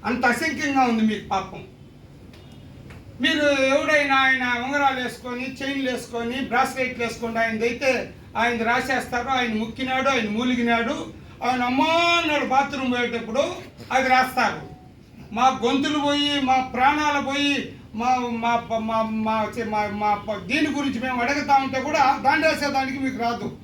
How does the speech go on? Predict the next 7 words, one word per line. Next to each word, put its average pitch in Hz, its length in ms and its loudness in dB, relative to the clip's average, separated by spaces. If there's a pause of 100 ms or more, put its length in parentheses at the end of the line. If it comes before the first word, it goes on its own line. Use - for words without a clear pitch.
(380)
నేను 262 400 0
వాస్తవంగా 254 540 2
చెప్తున్నాను, 240 600 -4
నేను 226 300 -2
ఏ 247 60 2
పత్రికని 247 600 -4
కించపరచను. 214 960 -4